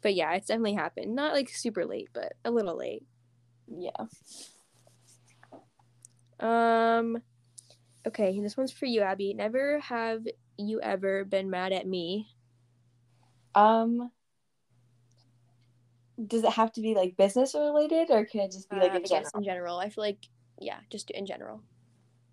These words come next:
Speaker 2: Okay, well, I'll do, I'll do both. Okay, obviously, I have been mad,
Speaker 1: <laughs>
Speaker 2: um, at Maggie. Like, there's,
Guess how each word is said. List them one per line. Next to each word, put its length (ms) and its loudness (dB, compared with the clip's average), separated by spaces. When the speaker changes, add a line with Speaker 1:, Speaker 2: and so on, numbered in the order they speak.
Speaker 2:
Okay, 480 2
well, 340 4
I'll 160 10
do, 240 4
I'll 140 10
do 160 -4
both. 280 2
Okay, 320 -4
obviously, 640 6
I 100 8
have 340 2
been 180 -2
mad, 420 2
Speaker 1:
<laughs> 760 0
Speaker 2:
um, 320 10
at 140 -2
Maggie. 440 -2
Like, 140 -6
there's, 200 0